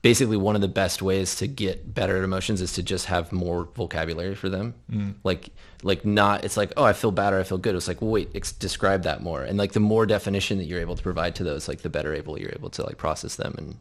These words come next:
Speaker 1: recognize them. Um, well, okay,
Speaker 2: By,
Speaker 1: I
Speaker 2: by the way, I wa-, I wanna, I wanna throw out one spicy take.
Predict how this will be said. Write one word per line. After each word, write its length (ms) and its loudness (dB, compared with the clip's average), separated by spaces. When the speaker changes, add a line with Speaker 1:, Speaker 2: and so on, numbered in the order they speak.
Speaker 1:
recognize 400 -10
them. 240 -12
Um, 300 4
well, 360 6
okay, 240 8
Speaker 2:
By, 140 12
Speaker 1:
I 40 6
Speaker 2:
by 140 10
the 80 12
way, 80 10
I 40 8
wa-, 160 6
I 40 6
wanna, 320 6
I 40 4
wanna 200 6
throw 180 8
out 80 8
one 180 2
spicy 440 2
take. 400 0